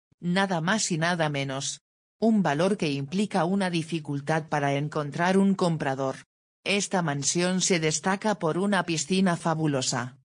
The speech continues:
con vista panorámica, enfundada en palmeras y toda una ornamentación de pisos de madera.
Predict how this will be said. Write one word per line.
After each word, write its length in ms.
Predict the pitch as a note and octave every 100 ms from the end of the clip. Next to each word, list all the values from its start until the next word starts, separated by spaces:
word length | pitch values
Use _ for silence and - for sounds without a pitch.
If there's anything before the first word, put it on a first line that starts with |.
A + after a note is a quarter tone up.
| _ -
con 260 | G3+ F#3
vista 400 | D#3+ A3+ - D#3+
panorámica, 840 | D3+ C3+ A#2 D#3+ F#3+ E3+ D#3 C#3+ - _
enfundada 800 | G3 F#3 E3+ F#3+ D#3 F#3+ G#3+ G3+
en 160 | D#3+ D#3
palmeras 600 | C#3+ C#3+ F3+ G#3+ A3 G#3+
y 80 | E3+
toda 320 | F3 E3+ D#3
una 280 | F3+ F3+ D3+
ornamentación 1000 | D3+ E3 D3 C#3 C3 C3 - F#3+ G#3+
de 120 | G3 E3+
pisos 440 | A3 A3 A#3 G3
de 120 | F3+
madera. 460 | D#3 C#3 C3 A#2